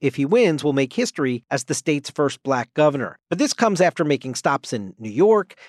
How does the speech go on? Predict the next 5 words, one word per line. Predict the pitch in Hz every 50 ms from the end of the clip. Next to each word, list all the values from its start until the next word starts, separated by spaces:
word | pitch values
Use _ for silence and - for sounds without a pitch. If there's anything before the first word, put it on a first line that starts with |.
| _ _
Illinois, | 135 123 117 113 127 175 208 202 202 190 185 180 - _
New | 143 139 147 147
Mexico, | 156 175 160 - - 160 - 170 165 160 156 -
and | 147 139 127
California. | 139 143 143 143 120 - 170 165 147 123 110